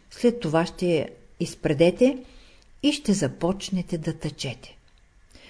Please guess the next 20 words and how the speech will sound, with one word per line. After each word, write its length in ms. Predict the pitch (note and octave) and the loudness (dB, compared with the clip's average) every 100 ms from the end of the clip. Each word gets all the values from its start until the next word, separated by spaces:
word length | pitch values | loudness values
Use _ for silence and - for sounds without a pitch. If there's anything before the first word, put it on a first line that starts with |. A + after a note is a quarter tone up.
| - - | -16 -6
През 180 | D3+ | -6
цялото 440 | - F3 G#3+ A3 F#3 | -2 0 0 0 -2
време 340 | D3+ F#3+ G3 | 2 4 4
вниманието 680 | E3+ E3 D#3 E3+ F#3+ G3 F#3 | 4 0 0 0 2 2 2
ви 100 | F3 | -4
ще 180 | - D3+ | -4 -4
бъде 280 | D#3 F3+ F3 | 0 0 0
концентрирано. 1000 | - E3 - D#3+ D3+ - E3+ D#3+ D3+ D3+ - _ _ _ _ - - - - | -2 -4 -2 -4 -4 -4 -2 -2 -4 -6 -12 _ _ _ _ -20 -20 -20 -2
Както 480 | F3+ D#3+ - G#3 G#3+ | 0 0 0 -2 2
предете 460 | B3 A3+ C#4+ C#4+ | 2 6 4 4
и 160 | E3+ E3 | 0 2
течете 440 | E3 - A#3+ A#3+ | -2 2 0 2
вълната, 640 | D3 F#3+ G#3+ F#3 D3+ C#3 C3+ - - - - - | 0 4 4 4 2 -4 -6 -10 -20 -20 -20 -6
така 280 | F3+ - D3+ | -4 2 0
ще 240 | - G3+ | 2 -2
предете 480 | G#3 F#3 D#3 E3 G3+ | 2 2 2 0 2
и 160 | G3 G3 | 2 2
течете 640 | D#3 - F3 F3 E3 D#3+ - | -6 -2 -2 0 0 0 -2
своята 840 | - D3+ C#3+ F3 G3+ G3 G3 F#3+ | -8 -6 -2 2 4 2 0 0
мисъл. 580 | E3+ D3 D3 - D3 | 0 -2 -6 -8 -8